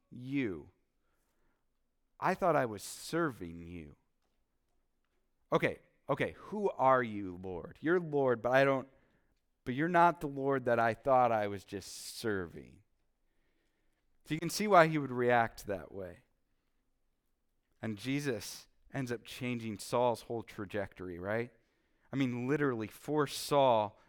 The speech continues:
then to go and wait in Damascus, the town where he, he was gonna go and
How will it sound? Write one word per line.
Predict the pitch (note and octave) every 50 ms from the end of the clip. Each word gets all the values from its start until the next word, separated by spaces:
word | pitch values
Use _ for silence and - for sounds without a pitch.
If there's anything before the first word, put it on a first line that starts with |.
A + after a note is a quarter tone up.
| _
then | A#2 B2+ C3 B2+ A#2+
to | - B2
go | A#2 B2+ B2+ B2
and | A#2+ A2 G#2+ G#2+
wait | A2+ A#2+ A#2+ A#2+ A2+ A2 -
in | A#2 A2+ A2
Damascus, | A2 G#2+ G#2+ A2 G#2+ G#2 G2+ - - - F#2+ F2 -
the | - A#2+
town | - - D#3 D3 D3+ D3 C#3 C3
where | B2 A#2+ A2+
he, | A2 C3+ C#3 C3+ A#2+ - - - - - -
he | - C#3+
was | C#3+ C3 B2
gonna | C3+ C#3 B2+ B2
go | G#2+ G#2 B2+ B2+ C3 B2+ A#2+ A#2 A#2 - _ _ _ _ _ _ _ _ _ _ _ _ _ - - _ _ -
and | C3+ A#2+ - G2 G2